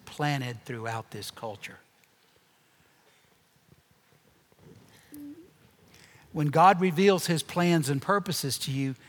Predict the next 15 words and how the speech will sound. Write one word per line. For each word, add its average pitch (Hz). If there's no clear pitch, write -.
your 165
obedience 180
will 160
cost. -
But 151
let 135
me 139
tell 143
you 139
this. -
Your 151
disobedience 135
will 123
cost 117
more. 107